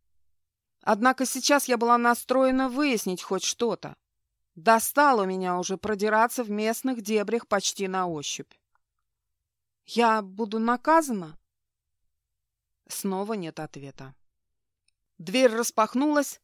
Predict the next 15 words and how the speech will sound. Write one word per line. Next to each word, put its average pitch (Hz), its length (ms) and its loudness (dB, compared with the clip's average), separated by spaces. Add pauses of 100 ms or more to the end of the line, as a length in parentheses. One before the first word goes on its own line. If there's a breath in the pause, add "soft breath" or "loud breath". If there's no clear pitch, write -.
(320)
и 247 100 0
мы 262 140 2
пошли 262 380 2
по 233 180 -2
той 262 220 0
самой 247 380 0
прозрачной 233 640 0
галерее 233 560 -2
к 180 100 -12
замку, 262 600 0
что - 180 -2
я 226 240 4
рассмотрела 202 760 -2
с - 160 -8
высоты. 170 640 -10